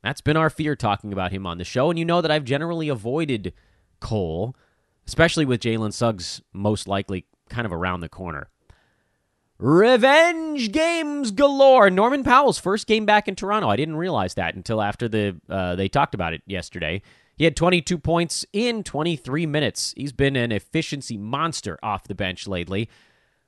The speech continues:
Probably deserves at least a look.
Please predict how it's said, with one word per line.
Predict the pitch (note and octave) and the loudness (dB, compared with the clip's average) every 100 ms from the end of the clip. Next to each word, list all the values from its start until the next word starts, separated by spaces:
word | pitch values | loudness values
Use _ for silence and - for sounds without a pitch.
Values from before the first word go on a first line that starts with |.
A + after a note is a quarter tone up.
| _ _ | _ _
Probably | - F#3 G3 G3+ F#3 F#3+ F#3+ | -2 6 6 6 0 0 0
deserves | D#3+ C3+ D#3+ G3+ G3+ E3+ - - - _ _ _ _ _ - | 0 0 0 2 0 0 -4 -4 -10 _ _ _ _ _ -4
at | C#3 | -2
least | C3+ D#3+ - | 2 0 0
a | B2 | -2
look. | A#2 C#3 D#4+ - | 2 2 2 -4